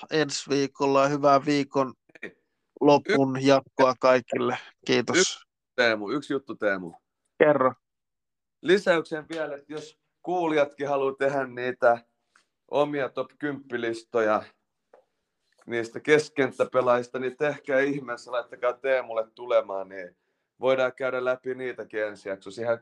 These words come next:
Speaker 2: kiva kuulla mun mielestä laajemmaltakin skaalalta, että minkälaisia nimiä siellä toistuu ja tuleeko siellä jotain yllätyksiä esille,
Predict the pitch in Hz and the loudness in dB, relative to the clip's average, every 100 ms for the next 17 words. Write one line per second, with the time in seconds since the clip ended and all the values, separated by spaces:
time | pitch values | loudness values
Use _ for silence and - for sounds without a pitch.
0 | _ 135 123 117 - 120 113 113 - _ | _ -6 -2 -4 -4 -8 0 0 0 _
1 | _ _ _ _ - 120 120 120 117 - | _ _ _ _ -8 -6 -2 0 0 2
2 | 135 135 120 110 104 95 - 101 - 110 | 4 6 4 0 -4 -8 -10 -14 -6 0
3 | 104 98 92 90 90 101 113 107 104 98 | 2 2 -2 -4 -10 -12 -10 -6 -4 -4
4 | 98 104 104 107 104 98 104 95 90 104 | -6 -10 -10 -10 -10 -8 -4 -6 -2 -2
5 | 98 95 - 92 87 - 101 101 107 101 | -2 -6 -12 -6 -6 -6 -6 -6 -8 -12
6 | 101 101 104 104 95 92 - - 92 90 | -8 -8 -8 -10 -10 -12 -20 -10 -8 -8
7 | 90 90 87 82 | -8 -4 -2 -2